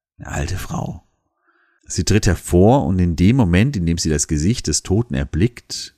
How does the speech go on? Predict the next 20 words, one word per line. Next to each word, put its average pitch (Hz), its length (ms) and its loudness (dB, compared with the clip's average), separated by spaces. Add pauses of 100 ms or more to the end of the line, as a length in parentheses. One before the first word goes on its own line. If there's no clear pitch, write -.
bricht - 340 -6
sie 65 120 -6
zusammen 76 380 -4
und 80 80 -4
schreit: 71 540 -6 (880)
„Das - 220 -2
ist - 120 -4
mein 76 140 -2
Verlobter.“ - 640 -4 (1900)
Ein 71 140 -12
Raunen 90 600 2
geht 95 240 0
durch 87 120 0
die 87 120 -6
Massen, 92 420 -4
überall 123 400 0
sieht - 180 -6
man 90 140 -2
irritierte 90 540 -4
Gesichter. 117 500 -2